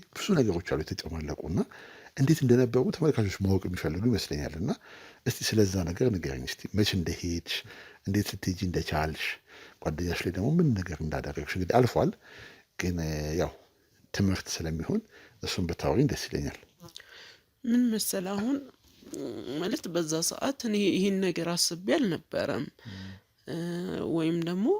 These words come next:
Speaker 2: ያው እሷን ይሄን ያህል መጉዳቱን አስቤው ምናምን ሳይሆን እንዳልኩ ከኋላ የሆነ አንድ የሚገፋህ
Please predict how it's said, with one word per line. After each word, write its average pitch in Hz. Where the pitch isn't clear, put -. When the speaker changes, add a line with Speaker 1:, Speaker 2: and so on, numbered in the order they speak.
Speaker 2:
ያው 196
እሷን 226
ይሄን 214
ያህል 202
መጉዳቱን 190
አስቤው 185
ምናምን 185
ሳይሆን 226
እንዳልኩ 214
ከኋላ 214
የሆነ 208
አንድ 196
የሚገፋህ 190